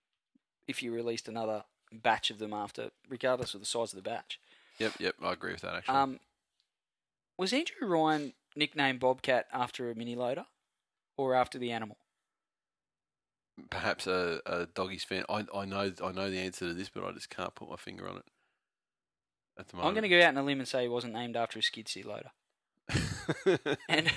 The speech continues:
Speaker 1: <laughs> the fact that they had skid steer loaders behind the, uh, dead ball line, which Andrew Ryan clearly then tried to jump up on,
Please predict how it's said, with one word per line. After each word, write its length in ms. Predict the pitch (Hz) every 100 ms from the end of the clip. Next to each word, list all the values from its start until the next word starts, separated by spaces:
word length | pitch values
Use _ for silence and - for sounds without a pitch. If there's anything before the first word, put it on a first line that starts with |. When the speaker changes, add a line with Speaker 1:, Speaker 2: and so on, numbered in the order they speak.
| - -
Speaker 1:
<laughs> 200 | _ -
the 100 | -
fact 260 | 320 -
that 80 | 247
they 80 | 202
had 140 | 175
skid 240 | - - 156
steer 200 | - 143
loaders 260 | 139 143 127
behind 360 | 127 135 127
the, 300 | 123 123 123
uh, 120 | 123 110
dead 260 | 131 120
ball 200 | 127 143
line, 260 | 120 92 - - _ _ _ _ _ _ _ _ _ _ _ _ _ -
which 320 | 147 - -
Andrew 280 | 151 147 143
Ryan 340 | 135 131 127 -
clearly 380 | - 180 175 143
then 320 | 139 131 127 -
tried 320 | - 135 123
to 260 | - 123 113 _ _ _ _ 123
jump 320 | 147 156 135
up 200 | 147 139
on, 300 | 120 113